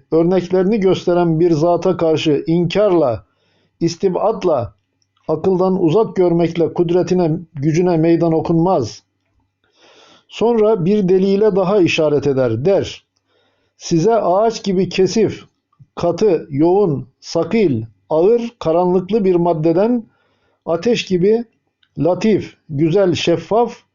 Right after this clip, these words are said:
hafif, nurani, parlak bir maddeyi çıkaran bir zattan, odun gibi kemiklere, ateş gibi bir hayat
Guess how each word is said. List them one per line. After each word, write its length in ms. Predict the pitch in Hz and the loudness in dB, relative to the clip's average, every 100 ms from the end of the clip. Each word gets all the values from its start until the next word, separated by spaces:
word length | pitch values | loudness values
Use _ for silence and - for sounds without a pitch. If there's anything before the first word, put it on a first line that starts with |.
| _ | _
hafif, 580 | - 160 156 226 240 - _ _ _ _ _ - | -10 -6 -2 0 -2 -4 _ _ _ _ _ -4
nurani, 840 | 156 185 185 190 185 214 160 113 - _ - | 0 2 2 2 2 2 2 -2 -10 _ -6
parlak 500 | 170 170 233 - 185 | -2 2 2 0 0
bir 120 | 185 | 2
maddeyi 500 | 175 175 160 180 170 | 2 0 2 2 2
çıkaran 480 | 175 175 170 170 160 | -2 0 2 2 2
bir 100 | 165 | 2
zattan, 720 | 139 165 160 - 170 123 110 _ _ _ _ | 2 0 -2 -2 -2 -2 -6 _ _ _ _
odun 360 | - 185 233 220 | -4 0 2 2
gibi 220 | 190 185 | 2 0
kemiklere, 760 | 180 180 180 180 175 165 120 - _ _ | 0 0 0 0 0 0 -2 -6 _ _
ateş 360 | 160 160 220 - | -6 -2 -2 -2
gibi 280 | 190 180 165 | -2 0 2
bir 100 | 175 | 0
hayat 540 | 139 170 202 233 - | 2 2 2 0 -6